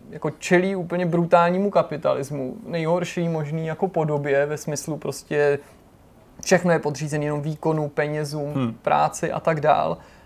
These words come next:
Speaker 1: A přitom z mýho pohledu, a respektuju, že to asi někdo vnímá jinak, ale zkuste mi to nevyčítat, pokud máte jiný názor a prostě akceptovat, že máme jiný. Současně se to teda pojí s,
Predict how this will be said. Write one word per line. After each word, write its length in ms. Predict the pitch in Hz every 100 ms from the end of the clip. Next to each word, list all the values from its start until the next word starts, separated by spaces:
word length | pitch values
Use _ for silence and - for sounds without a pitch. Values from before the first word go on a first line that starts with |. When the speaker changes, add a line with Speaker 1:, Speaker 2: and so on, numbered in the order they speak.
| - -
Speaker 1:
A 60 |
přitom 640 | - 185 170 165 160 170 180 202
z 100 | 143
mýho 260 | 160 165
pohledu, 460 | 170 147 156 170 196 - -
a 120 | 135 -
respektuju, 460 | 143 151 139 143
že 60 | 139
to 120 | 143
asi 200 | - 156
někdo 260 | 143 143 143
vnímá 360 | 156 160 151
jinak, 320 | 143 156 151
ale 120 | 147 139
zkuste 400 | - - - 151
mi 80 |
to 100 | 147
nevyčítat, 500 | 151 147 139 151 151
pokud 260 | - - 151
máte 280 | 147 147 151
jiný 220 | 147 147
názor 340 | 147 143 151
a 40 | 147
prostě 260 | 147 -
akceptovat, 500 | 143 - 156 - 147
že 80 | 151
máme 260 | 156 156 156
jiný. 280 | 147 151 151 - -
Současně 840 | - 175 165 185 175 - 160 151 160 - - -
se 140 | 165
to 120 | 160
teda 180 | 151 151
pojí 360 | 147 156 151 147
s, 460 | - 156 143 143